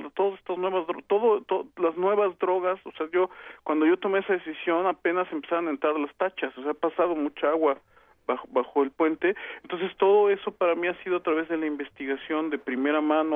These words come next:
o, o bibliográfica o de la prensa, y eso me permite o me da elementos para construir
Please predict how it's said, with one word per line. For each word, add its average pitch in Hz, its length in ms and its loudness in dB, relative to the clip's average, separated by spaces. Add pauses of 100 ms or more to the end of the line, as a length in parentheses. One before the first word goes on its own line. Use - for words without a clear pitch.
o, 110 300 -2
o 117 40 -6
bibliográfica 127 880 -2
o 90 140 -2
de 92 80 -2
la 104 80 0
prensa, 147 500 -2 (480)
y 156 140 6
eso - 180 2
me 196 120 4
permite 175 520 0
o 175 80 2
me 156 140 0
da 156 80 4
elementos 165 400 -2
para 151 240 -2
construir 139 680 -4